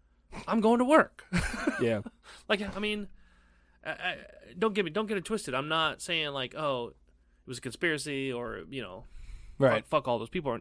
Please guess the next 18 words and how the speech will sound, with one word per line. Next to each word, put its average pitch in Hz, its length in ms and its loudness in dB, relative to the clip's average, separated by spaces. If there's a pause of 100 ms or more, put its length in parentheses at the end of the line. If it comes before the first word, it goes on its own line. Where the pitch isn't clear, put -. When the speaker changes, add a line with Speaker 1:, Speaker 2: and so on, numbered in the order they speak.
Speaker 1:
anything 143 300 0
like 117 200 -4
that 110 220 -6
by 120 100 -2
remotely. 117 680 4 (540)
But 151 200 4
it 156 120 -2
was 147 120 -4
just - 220 -4
like 139 260 -2 (460)
Speaker 2:
Well, 247 400 12 (640)
him 208 380 6
being 185 160 12
in 156 60 6
the 151 60 6
military, 139 480 6
I 123 80 2
get 117 220 -2